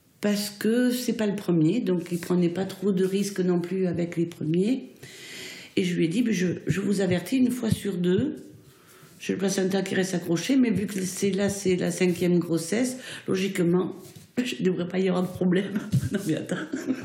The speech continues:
C'était, euh, amusant, je prenais ça un peu, euh,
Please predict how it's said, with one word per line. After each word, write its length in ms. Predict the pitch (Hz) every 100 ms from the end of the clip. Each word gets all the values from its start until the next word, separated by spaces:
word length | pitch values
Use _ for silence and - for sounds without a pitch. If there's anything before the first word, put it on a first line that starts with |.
| 311 - - - - - - -
C'était, 320 | - 180 208 185
euh, 160 | 170 -
amusant, 440 | 175 180 180 196 165
je 100 | -
prenais 260 | 170 175
ça 200 | 170 196
un 160 | 185 175
peu, 160 | 170
euh, 520 | 190 185 175 170 165